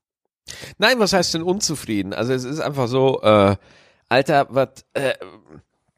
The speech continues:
also wenn man sich in die Prognosen so reinliest, man hört ja alles von im Herbst geht's wieder weiter bis, nee, nee, das wird jetzt erstmal so, das wird jetzt erstmal zwei Jahre so bleiben oder so. Wo du, <clears throat> und das Schlimme ist,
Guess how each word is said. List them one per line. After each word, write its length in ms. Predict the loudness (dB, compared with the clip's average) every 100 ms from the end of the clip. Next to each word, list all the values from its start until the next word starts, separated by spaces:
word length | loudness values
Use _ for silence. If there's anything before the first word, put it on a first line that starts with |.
| _ _ _ _ _ _ _ -8 -2
also 280 | 0 0 0
wenn 160 | 2
man 120 | 2 -2
sich 160 | -4
in 80 | -4
die 80 | -2
Prognosen 600 | 0 -2 -2 -4 -4 -4
so 120 | -4
reinliest, 640 | -2 0 0 -2 -6 -2
man 200 | -4 -4
hört 300 | 0 2 2
ja 180 | -4 -2
alles 420 | 0 2 0 -2 -2
von 360 | 0 0 -2 -14 -20 -6
im 160 | -6
Herbst 420 | -2 -2 -2 -6 -4
geht's 220 | -4 0
wieder 240 | 2 4
weiter 420 | 4 2 2 0
bis, 340 | 2 0 -2 0
nee, 180 | -2 2
nee, 180 | 2 2
das 220 | 0 0
wird 120 | -4
jetzt 160 | -4 -2
erstmal 320 | -4 -2 -2
so, 160 | -2 -4
das 640 | -8 -8 -8 -8 -8 -6
wird 120 | -2
jetzt 120 | 0
erstmal 280 | 0 -2 -4
zwei 220 | -2 0 2
Jahre 400 | 4 4 2 0
so 140 | -4
bleiben 440 | 0 2 2 0 -4
oder 220 | -4 -2
so. 220 | -4 -4
Wo 100 | -2
du, 260 | -2 -2 -4 -8 _
<clears throat> 920 | 2 4 -2 -8 -12 _ -20 -20 _
und 220 | 0 2
das 140 | 0 0
Schlimme 520 | -2 0 0 0 -2
ist, 480 | 0 -2 -2 -10